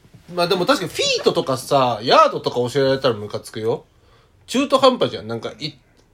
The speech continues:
一マイル一点六何キロでしょ？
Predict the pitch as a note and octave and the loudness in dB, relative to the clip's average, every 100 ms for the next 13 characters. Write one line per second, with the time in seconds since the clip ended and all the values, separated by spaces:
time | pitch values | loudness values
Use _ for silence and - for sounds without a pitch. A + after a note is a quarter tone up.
0 | _ F3+ E3+ B3+ B3 B3+ A3+ D3+ - - | _ -8 -4 0 2 6 4 2 -4 -6
1 | - - D3+ B2 B2 C#3+ D#3+ E3 D#3+ D3+ | 0 2 2 2 -2 -2 -2 -2 0 -2
2 | D3+ C3+ G2+ E2+ - A#2 G#3+ | -2 -4 -10 -12 -8 -6 -6